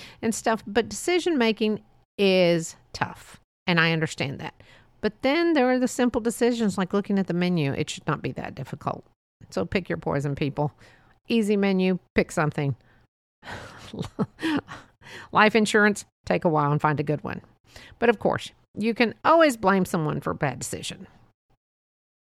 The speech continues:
I always say that. When somebody says, "Well, you know, I don't think that was a good decision they made."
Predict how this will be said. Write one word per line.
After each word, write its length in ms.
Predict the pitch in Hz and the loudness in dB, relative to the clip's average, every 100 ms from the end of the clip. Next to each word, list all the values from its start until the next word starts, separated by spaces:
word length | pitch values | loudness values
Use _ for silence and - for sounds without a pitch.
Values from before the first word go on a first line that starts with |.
| _ _ _ _ - | _ _ _ _ -8
I 100 | 151 | -2
always 240 | 135 135 - | 0 -2 -6
say 160 | 185 | -10
that. 220 | - - - | -12 -16 -16
When 160 | - 175 | -4 -2
somebody 320 | 185 185 170 | 0 0 0
says, 240 | 165 165 156 | -4 -6 -4
"Well, 460 | 196 220 233 233 - - - - _ | -4 -4 -4 -6 -10 -20 -20 -20 _
you 160 | 180 214 | 0 2
know, 240 | 226 233 | 2 2
I 80 | 190 | 2
don't 180 | 233 240 | 0 0
think 200 | 262 240 | 0 0
that 140 | 254 | 0
was 140 | 240 | -2
a 40 | 240 | -2
good 160 | 254 | -4
decision 480 | 233 - 277 262 220 | -4 -2 -2 0 2
they 140 | 196 185 | 4 4
made." 560 | 185 175 170 170 170 | 2 2 2 0 -2